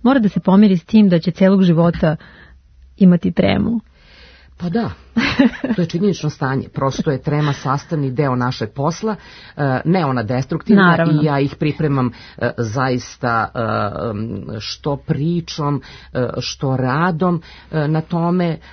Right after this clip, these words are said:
Speaker 2: Prosto moramo da budemo svesni da, m, je trema potpuno jedan normalni osjećaj. Samo treba da, e, e, naučimo kako da je savladamo i kako da je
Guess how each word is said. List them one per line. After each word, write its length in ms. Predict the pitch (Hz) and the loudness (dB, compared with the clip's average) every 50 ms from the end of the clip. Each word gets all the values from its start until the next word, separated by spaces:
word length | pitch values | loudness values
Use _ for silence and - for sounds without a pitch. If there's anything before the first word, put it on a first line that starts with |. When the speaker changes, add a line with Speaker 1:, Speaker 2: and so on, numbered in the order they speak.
| - - - | -20 -12 -8
Speaker 2:
Prosto 640 | 185 185 180 180 165 - - - - 190 180 - - | -4 -2 -2 -2 -4 -6 -8 -4 -2 0 0 0 0
moramo 420 | 175 175 170 175 180 170 170 165 | -2 0 0 0 0 2 0 0
da 100 | 151 170 | 0 -2
budemo 360 | - 175 - 185 170 165 160 | -2 -2 -2 -2 0 -2 -2
svesni 540 | 156 - - 165 180 180 175 - - 175 165 | -2 -4 -6 -4 -4 -4 -4 -4 -4 -4 -2
da, 380 | 156 160 165 151 151 151 135 - - | -2 -2 -2 0 -2 -2 -4 -4 -6
m, 220 | 143 147 143 151 | -8 -6 -6 -4
je 120 | 156 160 156 | -4 -6 -6
trema 480 | - - 175 180 180 190 190 180 170 165 | -6 -4 -4 -4 -2 -2 -2 -2 -4 -4
potpuno 420 | - - 175 170 - - 180 170 | -6 -8 -10 -8 -6 -6 -4 -2
jedan 180 | 170 165 165 165 | 0 0 2 2
normalni 520 | 175 185 190 185 170 175 170 170 170 - - | 2 0 0 0 0 0 0 0 0 -2 -2
osjećaj. 640 | 160 180 175 - - - 98 - - - - 92 113 - - - - - - | -2 -2 -2 -4 -6 -8 -10 -10 -10 -10 -10 -10 -10 -12 -18 -20 -20 -20 -20
Samo 360 | - - - - 165 165 165 156 | -20 -12 -6 -4 -2 0 -2 -2
treba 500 | 160 - 160 160 165 170 170 147 165 160 | -4 -6 -6 -4 -4 -4 -4 -4 -4 -6
da, 420 | 143 139 165 156 147 147 143 139 | -6 -4 -4 -4 -4 -2 -4 -4
e, 120 | - - - | -6 -6 -8
e, 20 | 143 139 139 135 - - - - 76 71 - - - - - - - - - - - - - | -8 -6 -6 -8 -8 -10 -10 -10 -10 -8 -8 -8 -8 -8 -8 -8 -8 -8 -8 -8 -8 -8 -4
naučimo 720 | 160 156 160 160 160 180 208 233 220 - - 202 175 156 | -2 0 0 0 0 0 0 0 -2 -2 -2 -2 -2 -2
kako 400 | 156 - - 175 170 165 - 185 | -2 -4 -4 -6 -6 -6 -6 -4
da 120 | 165 156 151 | -4 -2 -2
je 160 | 151 143 143 | -2 -4 -4
savladamo 680 | - - - 170 175 185 208 202 202 170 196 185 180 | -6 -8 -6 -6 -4 -2 -2 -2 -2 -2 -2 -2 -2
i 60 | 175 165 | -2 -4
kako 340 | - 185 180 170 - - 175 | -6 -8 -8 -8 -8 -6 -4
da 120 | 156 165 | -4 -2
je 240 | 165 160 165 156 | -2 0 -2 -2